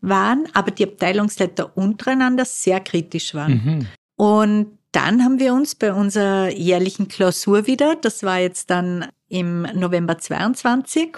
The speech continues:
Speaker 1: haben wir uns den ganzen Tag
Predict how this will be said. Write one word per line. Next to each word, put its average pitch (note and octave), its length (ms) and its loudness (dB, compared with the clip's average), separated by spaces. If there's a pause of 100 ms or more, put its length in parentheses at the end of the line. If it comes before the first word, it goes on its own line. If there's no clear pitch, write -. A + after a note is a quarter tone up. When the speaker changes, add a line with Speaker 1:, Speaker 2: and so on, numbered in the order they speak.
(200)
Speaker 1:
haben G3+ 480 0
wir G3+ 380 2 (180)
uns F#3+ 320 -4
den F#3+ 180 0
ganzen B3+ 560 -4
Tag G3 480 -2